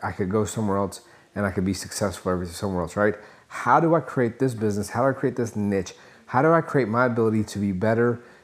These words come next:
and be ahead of the market or be the market leader in whatever it may be that, you know, um, creates the ability for us to either sell more cars, be more profitable, you know, be,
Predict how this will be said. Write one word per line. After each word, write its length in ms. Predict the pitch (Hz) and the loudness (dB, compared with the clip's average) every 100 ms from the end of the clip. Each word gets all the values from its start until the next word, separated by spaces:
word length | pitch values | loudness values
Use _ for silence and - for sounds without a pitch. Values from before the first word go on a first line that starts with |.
| - | -6
and 240 | 104 110 | -4 0
be 120 | 107 | 0
ahead 200 | 92 101 | 0 2
of 80 | 131 | 2
the 60 | 123 | 4
market 440 | 113 110 - 104 - | 2 2 2 0 0
or 160 | 107 98 | -2 0
be 360 | 107 110 98 - - - | 2 0 0 -4 -20 -8
the 100 | 107 | -2
market 380 | 113 120 117 90 | 2 2 2 2
leader 360 | 127 120 107 | 4 6 6
in 120 | 98 101 | 4 2
whatever 360 | 98 110 127 | 2 2 0
it 40 | 117 | 0
may 180 | 120 | -2
be 340 | 104 110 104 98 - - _ | 0 0 0 -2 -12 -20 _
that, 500 | 104 110 98 95 - - | -4 2 2 2 -2 -6
you 120 | 117 | -2
know, 400 | 107 98 95 90 - - - - | 0 0 -2 -4 -8 -20 -16 -4
um, 480 | 110 107 101 98 - | 0 2 0 -4 -6
creates 380 | - 131 117 104 - - - | 0 2 2 -4 -14 -18 -10
the 120 | 127 123 | -2 0
ability 320 | 113 131 123 | 2 2 2
for 160 | 127 | 0
us 160 | 117 - | -2 0
to 40 | |
either 220 | 113 104 92 | 0 2 0
sell 280 | - 127 | 2 2
more 200 | 123 135 | 4 2
cars, 380 | 120 113 110 107 | 2 2 4 2
be 120 | 90 | 0
more 180 | 113 139 | 0 0
profitable, 760 | 135 - 117 110 113 107 117 110 - - _ | 0 4 4 4 0 0 0 -4 -18 -20 _
you 120 | - 107 | -4 -2
know, 120 | 98 | 0
be, 240 | 107 131 | 4 4